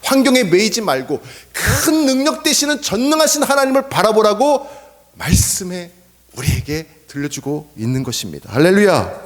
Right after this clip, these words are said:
우리가 어떻게 항상 기뻐할 수 있을까요? 큰 능력 되시는 주님 안에서. 자, 빌립보서 사 장 사 절 말씀 이렇게 기록하고 있습니다. 제가 읽어드릴게요. 저 앞에 있죠.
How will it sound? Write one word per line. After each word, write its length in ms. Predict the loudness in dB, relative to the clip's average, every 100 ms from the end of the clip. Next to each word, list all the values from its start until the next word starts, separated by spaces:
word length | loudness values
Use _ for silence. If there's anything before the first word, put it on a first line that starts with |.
| -20 -20 -20 -20 -20 -20 _ _ _ _
우리가 200 | -4 -2
어떻게 580 | -2 -4 -6 -4 -4 -4 -8 -20 _ _ _ _ -16
항상 520 | -8 -6 -6 -8 -10 -18 -18
기뻐할 380 | -14 -8 -4 -4
수 120 | -4
있을까요? 520 | -10 -12 -12 -12 -12 -18 _ _ _ _ _ _ _ -18 -18 -20 _ -20
큰 380 | -16 -10 -8 -4
능력 320 | -2 -2 -4
되시는 440 | -6 -4 -6 -6 -12 -20 -20 -20 -10
주님 520 | -4 -2 0 -2 -4 -8
안에서. 600 | -8 -6 -6 -4 -4 -6 -20 -20 -20 -20 -20 -4
자, 220 | -2 0
빌립보서 440 | 2 2 2 0
사 160 | 2 2
장 120 | 2
사 140 | 0 0
절 100 | 0
말씀 380 | 0 -2 -8 -8 -18 -20 -20 -20 -4
이렇게 440 | 0 2 2 0
기록하고 420 | 2 0 0 -4
있습니다. 240 | -4 -6 -6
제가 140 | -4
읽어드릴게요. 380 | -2 -4 -8 -10
저 120 | -10
앞에 180 | -10 -8
있죠. 220 | -8 -10